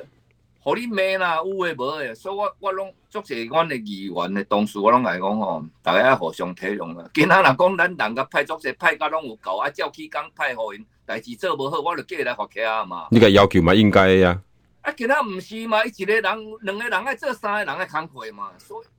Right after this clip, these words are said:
Speaker 1: 所以你去听着这代志的时阵啊，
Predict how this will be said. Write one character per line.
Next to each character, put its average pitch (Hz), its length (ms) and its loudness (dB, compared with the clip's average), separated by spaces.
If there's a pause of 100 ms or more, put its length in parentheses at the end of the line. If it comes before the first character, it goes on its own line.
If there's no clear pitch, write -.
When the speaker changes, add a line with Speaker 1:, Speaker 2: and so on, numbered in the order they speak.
(500)
Speaker 1:
所 294 360 -4
以 285 60 -2
你 294 100 -6
去 - 320 -8
听 226 300 0
着 160 100 2
这 240 120 -2 (200)
代 139 180 -2
志 131 160 -14
的 151 100 -6
时 156 140 -14
阵 139 280 -8
啊， 98 220 -8